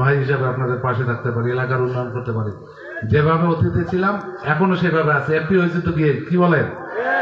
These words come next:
তাই না? আমি এলাকার সন্তান আপনাদের, আপনাদের পাশে ওভাবেই থাকবো ইনশাআল্লাহ। এই আশা ব্যক্ত রেখে সকলের সুস্বাস্থ্য দীর্ঘায়ু মঙ্গল কামনা করে আজকের মতো আমার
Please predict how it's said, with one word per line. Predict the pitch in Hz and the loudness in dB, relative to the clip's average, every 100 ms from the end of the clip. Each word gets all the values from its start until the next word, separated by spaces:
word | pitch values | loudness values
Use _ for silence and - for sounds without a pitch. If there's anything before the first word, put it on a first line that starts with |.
| - - - - | 0 0 -2 0
তাই | 151 | 2
না? | 208 190 | 4 2
আমি | 196 190 156 | 0 -2 0
এলাকার | 185 185 185 | 0 0 0
সন্তান | 202 208 208 202 | 0 2 2 0
আপনাদের, | 214 214 214 - - - - - - - - - - - | 0 2 0 -2 -8 -8 -6 -6 -6 -6 -4 -2 -2 0
আপনাদের | 156 156 160 160 | 0 0 0 -2
পাশে | 156 175 | -2 0
ওভাবেই | 143 147 156 131 | 2 2 2 0
থাকবো | 127 127 | 0 -2
ইনশাআল্লাহ। | 127 - 131 160 160 | 0 0 2 0 0
এই | 135 135 | 2 2
আশা | 127 151 151 | 2 2 2
ব্যক্ত | 156 170 | 0 0
রেখে | 165 202 226 170 165 165 160 160 196 190 | 0 0 -4 -6 -8 -8 -10 -10 -10 -4
সকলের | 135 135 139 127 | -2 2 2 2
সুস্বাস্থ্য | 131 120 123 - 117 | 0 0 0 -2 0
দীর্ঘায়ু | 120 120 120 120 - 117 | 2 2 2 0 -2 -2
মঙ্গল | 113 117 | 0 -2
কামনা | 123 127 135 | -2 -2 0
করে | 160 202 - - - - 151 - - | -2 -4 -8 -14 -14 -14 -14 -14 -4
আজকের | - - 135 | -2 0 2
মতো | 131 127 120 - 107 | 2 0 -2 -4 -2
আমার | 110 | 0